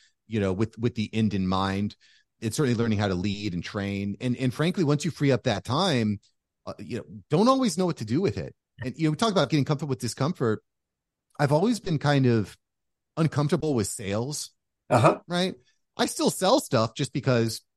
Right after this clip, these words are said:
Speaker 1: I'm
Speaker 2: Mm-hmm.
Speaker 1: knowledgeable and I, I provide something that people, people need or
Speaker 2: And
Speaker 1: want.
Speaker 2: want, yeah.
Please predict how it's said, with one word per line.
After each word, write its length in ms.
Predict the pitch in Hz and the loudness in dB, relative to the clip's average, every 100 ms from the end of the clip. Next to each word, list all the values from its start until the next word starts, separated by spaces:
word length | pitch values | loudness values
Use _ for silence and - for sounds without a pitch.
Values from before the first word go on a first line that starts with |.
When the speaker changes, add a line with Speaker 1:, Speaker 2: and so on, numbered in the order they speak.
| - | -6
Speaker 1:
I'm 120 | 120 | 0
Speaker 2:
Mm-hmm. 60 | 110 | 2
Speaker 1:
knowledgeable 600 | 90 92 - 98 110 113 | 2 0 -4 -4 -6 -4
and 140 | 110 | -4
I, 180 | 101 101 - 104 | -2 -4 -4 -4
I 80 | |
provide 460 | 107 104 104 104 110 | -4 -2 0 0 0
something 260 | 117 101 107 | -6 -4 -4
that 140 | 85 | -4
people, 380 | 101 - 85 78 _ _ - | -8 -10 -12 -14 _ _ -10
people 240 | 120 101 | -6 -4
need 480 | 98 113 95 104 120 - | -2 -2 -2 -4 -10 -16
or 60 | - | -6
Speaker 2:
And 180 | 98 87 | -4 2
Speaker 1:
want. 180 | 92 110 | 4 4
Speaker 2:
want, 80 | - | 2
yeah. 220 | 82 113 | 2 2